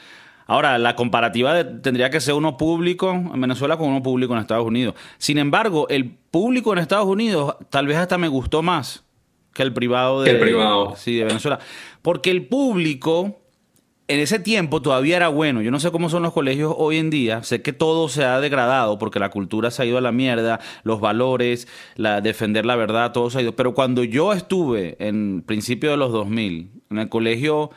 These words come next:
Speaker 1: en el sistema americano, me pareció que fue muy bueno el colegio público.
Speaker 2: Mm.
Speaker 1: Con todos sus defectos y sus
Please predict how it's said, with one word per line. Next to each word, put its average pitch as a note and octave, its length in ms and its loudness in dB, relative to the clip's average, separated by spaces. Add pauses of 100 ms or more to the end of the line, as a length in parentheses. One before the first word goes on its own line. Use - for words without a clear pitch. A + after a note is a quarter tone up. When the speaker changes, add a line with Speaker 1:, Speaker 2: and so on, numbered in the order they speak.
(360)
Speaker 1:
en A#2 60 -2
el A#2 40 0
sistema A#2+ 340 -2
americano, D3+ 680 -2
me G#2+ 180 -6
pareció A2 320 -2
que B2 100 -4
fue C3+ 140 -2
muy D3 200 0
bueno D3 260 0
el D3 60 -4
colegio A#2+ 340 -2
público. G#2 480 -4 (880)
Speaker 2:
Mm. G2 420 -2
Speaker 1:
Con A#2 180 -2
todos A#2+ 260 0
sus G#2+ 360 -2
defectos A#2+ 540 -2
y F#2 80 -4
sus F2 180 -10